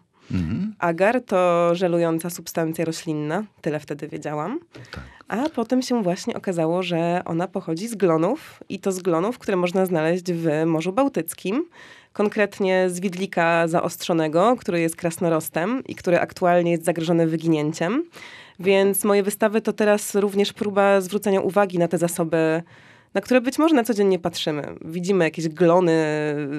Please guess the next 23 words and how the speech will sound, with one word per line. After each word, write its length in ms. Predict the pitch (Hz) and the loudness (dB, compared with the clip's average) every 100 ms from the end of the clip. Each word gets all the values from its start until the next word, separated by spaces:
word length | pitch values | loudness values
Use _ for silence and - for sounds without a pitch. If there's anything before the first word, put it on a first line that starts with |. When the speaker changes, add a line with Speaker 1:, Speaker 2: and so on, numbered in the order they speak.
| 139 82 | -6 -6
Speaker 2:
y, 40 | |
na 140 | 135 | -6
plaży, 460 | 160 165 185 196 185 | 2 4 4 4 2
nie 140 | 175 | 4
jesteśmy 400 | 180 180 180 175 | 2 0 -2 -2
w 40 | 170 | -2
stanie 240 | 170 165 | -2 -2
ich 80 | 165 | -2
identyfikować, 880 | 170 160 160 190 165 185 175 160 190 | 0 0 0 -4 -4 -2 0 0 0
nie 120 | 170 | 0
wiemy, 240 | 170 165 151 | 2 0 -2
jak 200 | 151 - | -6 -8
się 120 | - | -4
Speaker 1:
No 60 | - | 0
wiesz, 100 | 123 | 2
Speaker 2:
one 80 | - | 4
Speaker 1:
najlepiej 160 | 104 | 4
Speaker 2:
poszczególnie 400 | 104 113 98 82 | 4 4 6 6
Speaker 1:
byłoby, 180 | - - | 6 6
gdybyś 180 | 104 101 | 6 6
Speaker 2:
nazywają. 280 | - 139 131 | 4 4 2
Speaker 1:
zagospodarowała 680 | 98 104 - 101 95 98 | 2 0 -2 0 2 2
sinice. 440 | 101 139 147 - | 2 0 0 0